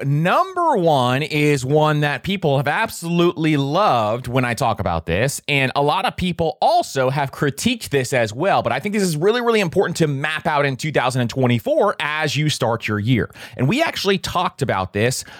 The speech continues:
on Instagram and on TikTok, and on TikTok, it got about three million views, and on Instagram, it got about two million views. So people are really interested in this topic,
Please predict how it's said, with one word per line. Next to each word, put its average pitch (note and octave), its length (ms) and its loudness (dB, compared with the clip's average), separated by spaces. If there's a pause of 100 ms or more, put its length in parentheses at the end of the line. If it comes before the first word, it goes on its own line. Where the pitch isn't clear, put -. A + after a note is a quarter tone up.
(160)
on G3 220 4
Instagram B2 720 0
and D3 180 0
on C#3 200 0
TikTok, G#2+ 580 -2
and B2+ 100 -2
on B2+ 120 0
TikTok, F#3 420 -2
it C#3 60 -4
got C#3 100 0
about C3+ 220 -2
three E3 260 0
million D3 340 4
views, A2+ 320 2
and C#3 60 0
on C3 80 2
Instagram, C3+ 460 0
it - 20 -4
got B2 140 0
about A#2+ 240 -4
two A3 240 0
million G#2+ 360 2
views. D#2+ 280 -2
So A#2+ 100 2
people A3+ 380 -2
are D3+ 180 2
really G#3 280 -2
interested D3+ 460 -2
in A#2 40 2
this A#2 100 0
topic, A2+ 640 -2